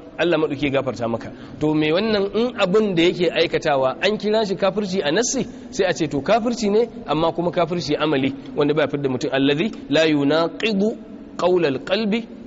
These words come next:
wala amalahu, wanda baya warware faɗin zuciya da kuma aikin zuciya, wala yastalzimu zalika, kuma baya ma lazimta wannan.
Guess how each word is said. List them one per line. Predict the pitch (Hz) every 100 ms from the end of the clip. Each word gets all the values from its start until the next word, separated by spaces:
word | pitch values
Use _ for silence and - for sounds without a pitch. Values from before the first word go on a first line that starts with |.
| - -
wala | 139 147 160 156
amalahu, | 160 165 147 110 123 - -
wanda | 143 147 147
baya | 165 180 156
warware | 156 175 156 151 147 - - - - -
faɗin | 185 180 165 165 - -
zuciya | 131 180 214 - 190 208 214 - -
da | 143
kuma | 147 165 170
aikin | 170 165 143
zuciya, | 131 151 139 131 127 - -
wala | 135 147
yastalzimu | 127 - - 127 165 160
zalika, | 156 190 226 165
kuma | 170 170
baya | 185 196 160
ma | 196
lazimta | 240 220 170 120
wannan. | 117 113 110